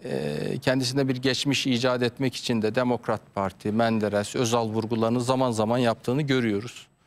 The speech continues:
E, o açıdan, e,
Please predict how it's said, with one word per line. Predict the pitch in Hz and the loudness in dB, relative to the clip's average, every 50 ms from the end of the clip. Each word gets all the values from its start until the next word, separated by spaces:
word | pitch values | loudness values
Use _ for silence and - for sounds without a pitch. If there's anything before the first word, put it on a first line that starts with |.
| _ _ _ _ _ - _ _ _ _ _ - | _ _ _ _ _ -20 _ _ _ _ _ -6
E, | - - - - | -2 -2 0 0
o | - - - - 143 | 0 0 0 2 0
açıdan, | 143 139 - 139 139 139 135 131 131 139 - 180 175 - - _ _ _ _ _ _ _ | 0 0 0 0 0 2 2 0 -2 -4 -6 -8 -12 -14 -18 _ _ _ _ _ _ _
e, | - | -6